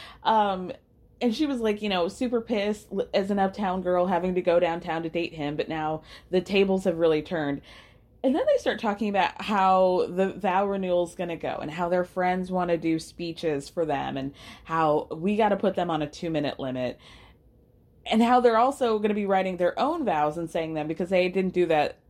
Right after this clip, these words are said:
at their first wedding. So they talk about the good old days and, like, her getting married when she was twenty-five, just a baby, and Abe's like, "Yeah, we were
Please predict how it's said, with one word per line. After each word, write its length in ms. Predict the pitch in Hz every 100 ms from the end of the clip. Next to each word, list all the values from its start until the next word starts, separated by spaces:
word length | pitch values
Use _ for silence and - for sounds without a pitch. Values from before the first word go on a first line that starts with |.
| -
at 120 | 151
their 100 | 143
first 300 | 269 277 247
wedding. 340 | 127 - - - - - _ - _ _ _
So 140 | - 339
they 140 | 415
talk 200 | 427 427
about 180 | 381 359
the 80 | 262
good 120 | 247
old 160 | 247
days 320 | 240 214 220 214
and, 100 | 202
like, 200 | 185 180
her 180 | 208
getting 240 | 226 240 226
married 300 | 202 196 190
when 120 | 185
she 160 | - 208
was 140 | 190
twenty-five, 800 | - 208 214 208 190 180 180 180
just 200 | 190 -
a 40 |
baby, 720 | 196 175 180 180 180 175 170
and 120 | 165 156
Abe's 360 | 185 190 190
like, 200 | 190 175
"Yeah, 200 | 196 175
we 160 | 165 233
were 200 | 185